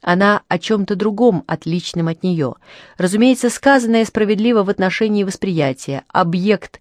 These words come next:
который я вижу, и способность видеть разные вещи. Я осознаю это различие, когда вижу,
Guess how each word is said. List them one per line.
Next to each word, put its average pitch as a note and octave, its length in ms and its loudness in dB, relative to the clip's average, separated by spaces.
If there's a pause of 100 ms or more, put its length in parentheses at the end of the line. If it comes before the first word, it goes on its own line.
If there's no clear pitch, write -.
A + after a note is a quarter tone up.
(320)
который E3 360 0
я D#3 180 2
вижу, B3 320 2
и - 140 -6
способность D#3+ 720 -2
видеть A3+ 540 -2
разные E3+ 460 2
вещи. C3+ 540 -6 (420)
Я A#3+ 360 4
осознаю A3 640 0
это G#3 180 4
различие, E3 520 0
когда F#3 300 0
вижу, A3 480 0